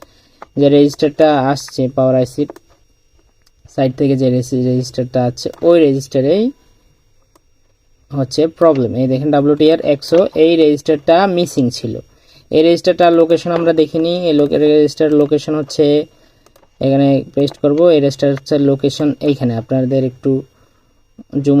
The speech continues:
আউট করে দেখা দিচ্ছি, এখানে রে-, পাওয়ার আইসি, আর, সরি,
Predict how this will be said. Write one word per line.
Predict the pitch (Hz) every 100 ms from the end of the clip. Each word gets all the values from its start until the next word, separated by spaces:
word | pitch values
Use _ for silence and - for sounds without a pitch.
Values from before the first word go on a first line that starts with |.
| 139
আউট | 135
করে | 147 143
দেখা | 131 139
দিচ্ছি, | 135 - 147
এখানে | 139 151 147
রে-, | 143 135 131 117 _ - 139 135
পাওয়ার | 131 139
আইসি, | 135 131 - 226 392 - 131
আর, | 127 - - - - -
সরি, | 139 139